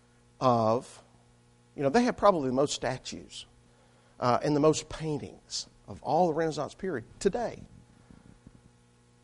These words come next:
But what he did is he got them to go and take paintings off the walls and statues that were,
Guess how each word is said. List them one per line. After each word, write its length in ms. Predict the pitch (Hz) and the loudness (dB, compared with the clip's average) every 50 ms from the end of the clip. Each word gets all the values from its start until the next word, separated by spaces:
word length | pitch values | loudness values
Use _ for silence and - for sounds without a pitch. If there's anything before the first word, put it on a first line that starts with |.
| _ _ _ _ | _ _ _ _
But 140 | 127 139 131 | -2 4 8
what 120 | 151 156 | 8 8
he 140 | 160 233 247 | 8 6 2
did 220 | 170 151 143 143 147 | 2 2 2 4 2
is 200 | 147 131 - - | 2 -2 -2 -4
he 140 | - 202 226 | -4 -4 -2
got 280 | 208 170 131 - - | 0 0 0 0 0
them 200 | 131 131 139 147 143 | 0 0 0 0 -2
to 120 | - - 120 | -4 -6 -2
go 260 | 120 139 147 151 - | 0 2 2 2 0
and 220 | - 123 113 107 | -2 -6 -8 -8
take 240 | - - 190 175 175 - - _ _ _ _ _ _ _ _ _ | -2 0 2 2 0 0 -12 _ _ _ _ _ _ _ _ _
paintings 340 | - 269 269 247 202 156 135 | 0 0 2 4 4 4 4
off 160 | 135 113 98 | 4 2 2
the 60 | 98 | -2
walls 500 | 101 110 101 98 107 - 190 - - - _ _ _ _ _ _ _ _ _ _ _ _ _ - | -6 -4 -4 -2 -2 -4 -6 -8 -12 -20 _ _ _ _ _ _ _ _ _ _ _ _ _ -8
and 100 | 139 127 | -4 -4
statues 800 | - - 233 233 247 226 - - 143 127 127 127 147 156 147 143 | 2 4 4 4 4 2 2 -2 -2 0 0 -2 -2 -4 0 0
that 200 | 151 123 - - - _ _ _ _ _ - - _ - - _ _ - | 0 0 0 -4 -14 _ _ _ _ _ -20 -20 _ -20 -20 _ _ 6
were, 320 | 143 139 131 123 113 | 8 10 10 10 6